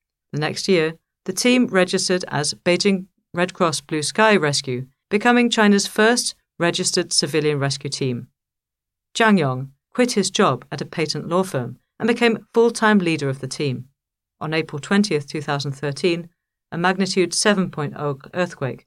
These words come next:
struck Ya'an in Sichuan province. Eight minutes after the quake,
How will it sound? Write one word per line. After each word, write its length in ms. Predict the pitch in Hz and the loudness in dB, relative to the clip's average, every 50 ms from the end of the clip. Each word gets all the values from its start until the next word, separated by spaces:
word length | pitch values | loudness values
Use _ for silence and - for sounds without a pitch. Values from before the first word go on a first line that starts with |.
| _ _ | _ _
struck 320 | - - 208 196 196 - _ | -2 0 0 0 0 -2 _
Ya'an 500 | 170 165 170 - - 185 180 175 175 175 _ | -2 0 0 0 0 -2 -4 -4 -6 -12 _
in 120 | - 165 143 | -10 -6 -6
Sichuan 400 | - - 151 143 - 131 127 127 | -4 -6 -6 -8 -6 -8 -8 -8
province. 500 | - 151 143 131 123 - - - - _ _ _ _ _ _ _ _ _ _ | -8 -8 -8 -6 -8 -8 -8 -12 -14 _ _ _ _ _ _ _ _ _ _
Eight 260 | 240 262 285 - - | 0 0 0 0 0
minutes 240 | 233 202 165 151 - | 0 0 0 0 -2
after 180 | 156 139 - - | -2 -4 -4 -10
the 100 | - 143 | -14 -12
quake, 420 | - - 190 202 214 208 - _ | -2 0 2 2 2 0 -6 _